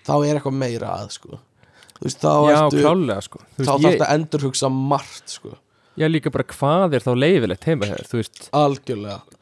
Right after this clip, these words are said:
Speaker 2: Þú
Speaker 1: Djöfull
Speaker 2: veist,
Speaker 1: er það leiðilegt heimili.
Speaker 2: Já, <laughs> þú veist, ef þú kemur í partí, þyrfti ég að
Speaker 1: Mhm.
Speaker 2: drekka bjórinn minn, þú veist, oní baðkarinu þínu,
Speaker 1: Mhm.
Speaker 2: yfir
Speaker 1: Ógeðslega
Speaker 2: vaskinum,
Speaker 1: pirrandi,
Speaker 2: inn í
Speaker 1: já,
Speaker 2: sturtunni.
Speaker 1: bara pottet, sko, þú veist. Oh my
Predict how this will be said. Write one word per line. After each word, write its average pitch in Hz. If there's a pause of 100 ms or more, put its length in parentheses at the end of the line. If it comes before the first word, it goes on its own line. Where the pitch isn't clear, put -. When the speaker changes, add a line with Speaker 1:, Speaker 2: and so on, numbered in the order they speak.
(220)
Speaker 2:
Þú -
Speaker 1:
Djöfull 175
Speaker 2:
veist, 127
Speaker 1:
er 147
það 120
leiðilegt 135
heimili. 107 (180)
Speaker 2:
Já, 156 (240)
<laughs> -
þú 147
veist, - (300)
ef -
þú 147
kemur 170
í -
partí, 185 (300)
þyrfti 143
ég -
að 135
Speaker 1:
Mhm. 127
Speaker 2:
drekka 170
bjórinn 156
minn, 135
þú -
veist, -
oní 170
baðkarinu 208
þínu, 202
Speaker 1:
Mhm. 147 (100)
Speaker 2:
yfir 185
Speaker 1:
Ógeðslega 165
Speaker 2:
vaskinum, 196
Speaker 1:
pirrandi, 143
Speaker 2:
inn 160
í -
Speaker 1:
já, 135
Speaker 2:
sturtunni. 160
Speaker 1:
bara -
pottet, 170
sko, - (140)
þú 165
veist. 151 (1300)
Oh 185
my 170